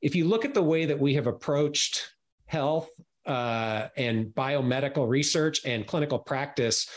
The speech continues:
over the last century, it's really been focused around individual diseases. So we focus on diagnosing what's wrong with you, whether it's cancer or diabetes or heart disease,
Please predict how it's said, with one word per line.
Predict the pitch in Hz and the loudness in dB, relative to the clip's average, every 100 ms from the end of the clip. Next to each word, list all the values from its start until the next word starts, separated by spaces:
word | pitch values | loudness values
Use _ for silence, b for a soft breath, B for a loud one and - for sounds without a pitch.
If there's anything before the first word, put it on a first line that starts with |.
| B B | B B
over | 143 135 | 0 2
the | 131 | 2
last | 123 123 - | 0 0 -2
century, | - 170 165 120 107 101 - B B B _ | 0 0 0 0 2 0 -4 B B B _
it's | 139 160 | 0 2
really | 240 247 | 4 4
been | 175 156 | 2 0
focused | 165 156 160 - | 0 0 0 0
around | 143 131 131 | 0 0 0
individual | 139 135 127 113 117 107 | 0 2 0 0 0 0
diseases. | 104 101 107 104 90 - B B - | 0 0 2 2 -2 -6 B B -2
So | 151 | 2
we | 139 147 143 | 4 2 0
focus | 190 202 - - | 0 2 2 0
on | 151 131 120 - | 0 0 -2 -2
diagnosing | 139 151 147 143 143 - 131 | -2 0 2 2 2 0 0
what's | 120 120 120 | 2 0 0
wrong | 120 127 | 0 2
with | 120 104 | 0 -2
you, | 95 90 | -8 -4
whether | 117 107 104 | -2 2 0
it's | - | 0
cancer | - 160 151 170 147 147 | -2 0 0 2 2 0
or | 107 | 0
diabetes | 104 101 98 135 131 120 | 0 0 2 2 2 0
or | 113 95 | -2 -2
heart | 165 151 | -2 -2
disease, | 123 110 107 104 | -2 0 2 2